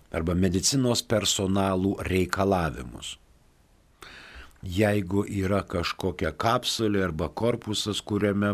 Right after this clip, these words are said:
pana-, reiškia, ligonis yra patalpintas,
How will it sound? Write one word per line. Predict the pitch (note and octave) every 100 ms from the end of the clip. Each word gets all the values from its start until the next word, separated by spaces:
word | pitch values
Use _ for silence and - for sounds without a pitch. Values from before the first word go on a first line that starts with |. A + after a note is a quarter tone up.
| G2
pana-, | G2 G2 G2 G2 F#2+ F#2 F#2 F#2 F#2+
reiškia, | F#2+ F#2+ - G2+ F#2+ - - - - - -
ligonis | F2+ G#2+ G2+ F#2+ G2+ G2+ F#2+ F#2 E2+ G2
yra | F#2+ G2
patalpintas, | - G#2+ - A2 G#2+ G2+ G#2 G2 F#2+ F#2 -